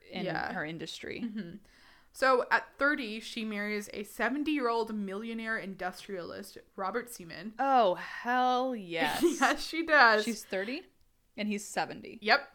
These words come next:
Speaker 2: And she only knew him for two weeks before they got
Speaker 1: Yes!
Speaker 2: married.
Speaker 1: Queen!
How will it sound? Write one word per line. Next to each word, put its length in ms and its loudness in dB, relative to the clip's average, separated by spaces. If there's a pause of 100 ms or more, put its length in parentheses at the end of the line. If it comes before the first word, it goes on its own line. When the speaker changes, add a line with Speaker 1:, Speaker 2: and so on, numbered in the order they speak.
(300)
Speaker 2:
And 420 2 (100)
she 300 -2
only 180 8
knew 220 4
him 100 4
for 140 -2
two 260 0
weeks 460 -2
before 320 4
they 60 10
got 300 12
Speaker 1:
Yes! 60 8
Speaker 2:
married. 380 4 (320)
Speaker 1:
Queen! 160 2